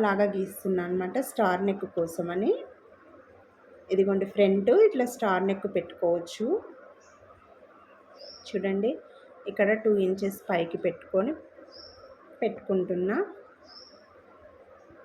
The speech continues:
ఇట్లా స్టార్ లాగా గీయండి, లేదంటే రౌండ్ గీసుకుంటే ఇలా గీసుకోవచ్చు, అది మీ ఇష్టం. నేనైతే స్టార్ పెడదామని పెట్టిన. నెక్స్ట్ కింద టక్స్, ఇది ముందు భాగం కదా, అందుకనే టక్స్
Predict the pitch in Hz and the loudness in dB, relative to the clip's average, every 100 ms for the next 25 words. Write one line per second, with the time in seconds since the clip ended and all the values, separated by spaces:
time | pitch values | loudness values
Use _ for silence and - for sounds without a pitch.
0 | - - _ - - 208 277 - 233 202 | -20 -20 _ -6 -4 -2 -4 -4 -4 -2
1 | 185 190 180 233 220 190 156 160 - - | 0 0 0 -2 -2 -2 -2 -6 -6 2
2 | 220 214 220 415 440 269 220 220 202 208 | 2 2 0 2 4 4 4 2 0 -4
3 | - 220 254 440 277 202 185 175 - 175 | -4 -2 4 4 6 2 0 -6 -6 -6
4 | 180 330 311 202 160 165 - - 240 453 | -6 -2 -2 0 -2 -2 -4 -4 -2 -4
5 | - - _ - 202 208 190 277 - 202 | -8 -20 _ -2 2 2 0 -4 0 0
6 | 196 202 190 180 175 196 220 196 170 202 | 2 2 2 0 0 -2 -2 -4 -2 -2
7 | 370 440 - - - - 185 180 - - | -2 -6 -12 -20 -20 -6 -6 -6 -10 -2
8 | 254 480 - - - - 233 240 254 208 | 0 0 -4 -20 -20 -4 0 0 2 0
9 | 208 - 220 247 247 214 214 220 208 175 | -2 2 2 4 2 2 2 4 2 2
10 | 170 170 175 190 349 508 - - - 214 | -4 -4 -4 0 -2 -4 -14 -20 -4 -2
11 | 220 247 311 208 - | 0 0 2 0 -2